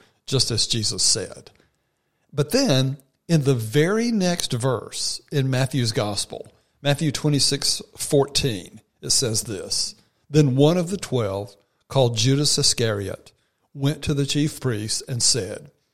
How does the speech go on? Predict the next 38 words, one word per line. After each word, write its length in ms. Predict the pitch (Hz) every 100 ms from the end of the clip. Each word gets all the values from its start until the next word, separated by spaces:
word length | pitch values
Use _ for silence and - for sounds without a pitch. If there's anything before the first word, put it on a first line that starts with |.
| _ -
'What 320 | 131 143 170
are 80 | 190
you 220 | 185 190
willing 400 | 151 160 175 165
to 120 | -
give 300 | 139 156 127
me 320 | 147 147 92 - _ _ -
if 120 | 120
I 120 | 113
deliver 420 | 131 139 131 139 139
him 480 | 160 135 101 110 107 _
to 100 | 123
you?' 280 | 113 110 - _ _ _ _ _ _
And 80 | 110
they 80 | 101
counted 360 | 90 143 131 127
out 320 | 123 123 -
to 120 | 135
him 240 | 110 120 117
thirty 400 | - 131 143 147
pieces 480 | - 135 - 117
of 140 | 117 110
silver. 480 | - 123 90 - - - _ _ _ _
And 100 | 95
so 220 | 95 139 120
from 300 | - 139 160
that 220 | 170 175
time, 420 | 190 139 - - _
he 140 | - 123
sought 340 | - 127 135
opportunity 920 | 110 123 151 - 131 113 101 - 87 - _ _
to 100 | -
betray 520 | 113 117 - 123 104 101
Jesus." 640 | 98 82 76 - - - - _ _ _ _ _ -
Wow, 500 | 113 95 76 62 -
what 300 | - 131 170
a 20 | 139
contrast. 880 | - 107 98 85 50 - - -